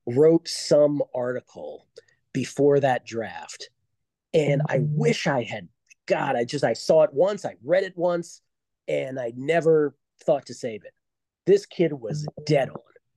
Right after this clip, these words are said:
He was like, "You guys don't understand what this guy is. He is able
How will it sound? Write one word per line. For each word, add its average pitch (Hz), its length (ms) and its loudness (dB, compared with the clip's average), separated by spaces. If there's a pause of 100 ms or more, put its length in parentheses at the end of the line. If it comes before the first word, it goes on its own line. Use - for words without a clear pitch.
(120)
He 170 120 4
was 160 200 2
like, 123 260 -2
"You 156 160 -2
guys 170 340 2
don't 139 300 -4
understand 117 640 -14 (280)
what 131 160 0
this - 180 -4
guy 87 300 -6 (100)
is. - 220 -16 (500)
He 160 320 2
is - 240 -2
able 202 520 4